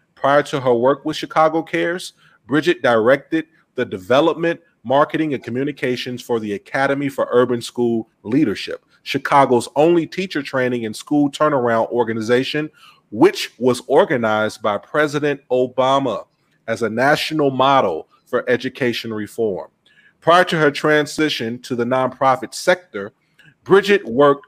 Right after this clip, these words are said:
on the executive staff at Bally Total Fitness, uh, to strengthen the company prior to its sale to Harbinger Capital.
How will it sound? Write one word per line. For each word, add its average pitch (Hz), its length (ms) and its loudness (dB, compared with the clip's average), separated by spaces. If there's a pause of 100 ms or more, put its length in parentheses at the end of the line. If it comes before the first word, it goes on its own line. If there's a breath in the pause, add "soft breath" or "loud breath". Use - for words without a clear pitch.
on 123 160 -4
the 113 80 -4
executive 147 560 -4
staff 127 500 0 (260)
at 104 200 -8
Bally 120 320 -2
Total 127 340 -2
Fitness, 117 680 -4 (460 soft breath)
uh, 107 140 -2
to 117 160 -8
strengthen 160 460 0
the 143 80 2
company 135 580 -2 (200)
prior 156 380 4
to 151 200 2
its - 140 0
sale 110 600 0 (320 soft breath)
to 120 160 -4
Harbinger 139 600 0
Capital. - 600 -4